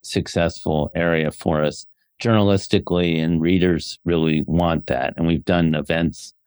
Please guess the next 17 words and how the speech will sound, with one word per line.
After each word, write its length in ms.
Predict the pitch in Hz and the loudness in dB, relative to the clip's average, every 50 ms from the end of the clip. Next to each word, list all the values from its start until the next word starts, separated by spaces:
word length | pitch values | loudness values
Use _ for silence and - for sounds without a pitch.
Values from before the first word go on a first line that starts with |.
| _ - | _ -8
a 40 | - | -4
lot 200 | 87 87 87 85 | -2 0 2 2
of 100 | 80 73 | 2 0
events 420 | 76 71 90 95 107 101 98 - | -2 0 0 2 2 0 0 2
around 400 | 95 98 92 90 90 87 82 80 - _ _ _ _ _ _ _ _ _ | 2 2 4 4 2 2 0 -2 -4 _ _ _ _ _ _ _ _ _
health 320 | - 98 90 78 - - | -6 -4 -4 -4 -6 -6
tech. 280 | - 107 90 85 78 - - _ _ _ _ | -4 -4 -2 -2 -2 -4 -8 _ _ _ _
So 160 | - - 107 | -10 -6 -2
that's 280 | 92 107 113 127 - - | 2 2 2 2 2 0
a 60 | 123 | -2
growing 460 | 98 95 98 95 92 87 85 82 80 | 0 2 2 2 2 2 0 0 0
area 300 | 82 80 80 80 80 80 | -2 -2 -2 -2 -2 -2
for 280 | 78 - - 85 78 78 | -4 -4 -4 -2 -2 0
us. 160 | 78 76 - | -2 -2 0
We 100 | - 98 | 0 0
just 220 | 85 - 98 - - | 0 0 -2 -2 -2
hired 480 | - 101 98 98 92 90 90 82 78 | 0 2 2 4 4 4 4 2 0